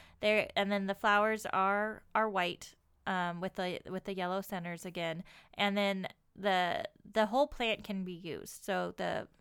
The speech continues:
the f-, I dry the flowers and the leaves for the feverfew. And I cut, um, it usually, you can, you have to cut all of it by, like, the heat of the summer. You need to have harvested your feverfew.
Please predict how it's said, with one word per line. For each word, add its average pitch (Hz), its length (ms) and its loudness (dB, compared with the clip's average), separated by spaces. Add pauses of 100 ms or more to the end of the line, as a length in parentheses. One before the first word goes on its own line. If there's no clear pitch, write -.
(160)
the 196 80 -2
f-, - 180 -6
I 196 140 2
dry 202 180 0
the 196 80 -2
flowers 208 460 0 (100)
and 190 240 0
the 175 80 -4
leaves 160 360 -8
for 185 120 -4
the 175 100 -4
feverfew. 139 640 -8 (320)
And 190 300 -2
I 196 160 2
cut, 214 380 0 (280)
um, 170 460 -4 (920)
it 226 180 0
usually, 247 640 -2 (280)
you 220 140 -4
can, 196 260 -6
you 202 140 -2
have 214 180 0
to 185 80 -6
cut - 240 -4 (240)
all 196 220 2
of 196 100 -2
it 202 200 0 (100)
by, 180 560 -2 (420)
like, 180 180 -2
the 185 60 -6
heat 185 220 -2
of 175 100 -2
the 180 60 -6
summer. 185 380 -4
You 185 120 -4
need 180 200 -6
to 185 80 -10
have 170 380 -2
harvested 160 640 -4
your 147 120 -8
feverfew. 147 680 -12